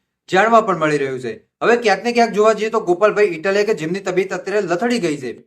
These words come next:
પરંતુ આપણે આશા કરીએ કે જલ્દીથી જલ્દી રિકવર થઈ જાય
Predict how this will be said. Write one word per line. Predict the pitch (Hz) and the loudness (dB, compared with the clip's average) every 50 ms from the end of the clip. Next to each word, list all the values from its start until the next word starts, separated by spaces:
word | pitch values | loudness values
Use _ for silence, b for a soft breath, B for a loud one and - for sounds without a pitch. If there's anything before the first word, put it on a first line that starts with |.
| _ _ _ _ _ _ - | _ _ _ _ _ _ -2
પરંતુ | 160 175 214 220 262 262 | 0 0 0 0 2 4
આપણે | 240 202 190 - 226 240 | 4 4 4 4 4 4
આશા | 214 180 170 175 185 226 226 | 4 4 4 2 2 0 2
કરીએ | 220 208 208 214 220 233 | 2 2 0 0 0 0
કે | 226 233 | -2 -2
જલ્દીથી | 170 165 165 170 185 208 202 208 | -2 0 -2 0 -2 -2 -4 -2
જલ્દી | 175 170 175 175 208 196 | -2 -2 0 2 2 2
રિકવર | 143 143 156 170 165 185 190 202 196 | 2 0 -4 -2 -2 0 0 0 0
થઈ | 196 202 208 202 | 0 -2 2 4
જાય | 214 220 220 | 4 2 2